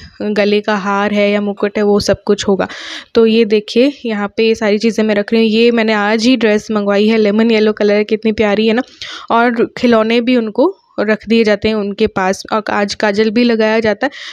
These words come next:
तो ये देखिए, ये नजरिए गजरिए हैं ठाकुर जी के। ये वाला जो है मुकुट और हार पहनाऊंगी मैं,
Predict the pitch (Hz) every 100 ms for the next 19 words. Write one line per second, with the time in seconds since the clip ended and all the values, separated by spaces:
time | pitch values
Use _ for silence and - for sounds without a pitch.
0 | - 240 247 226 220 254 247 220 208 220
1 | 233 240 220 208 214 226 226 226 226 220
2 | 208 202 220 220 226 285 330 _ _ 226
3 | 220 247 233 220 214 220 214 214 208 214
4 | 220 208 - 220 214 208 190 196 202 -
5 | 220 208 202 214 226